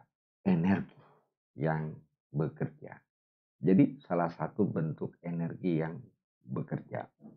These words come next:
gitu. Jadi didorong, nah tentu ada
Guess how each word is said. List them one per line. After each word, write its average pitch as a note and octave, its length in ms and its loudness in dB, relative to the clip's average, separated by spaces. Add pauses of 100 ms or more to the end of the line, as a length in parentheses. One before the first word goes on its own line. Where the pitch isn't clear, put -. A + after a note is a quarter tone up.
(120)
gitu. D3 320 -6 (320)
Jadi C3 400 8 (320)
didorong, F2+ 640 6 (560)
nah - 240 0
tentu D2+ 260 4
ada A2 320 8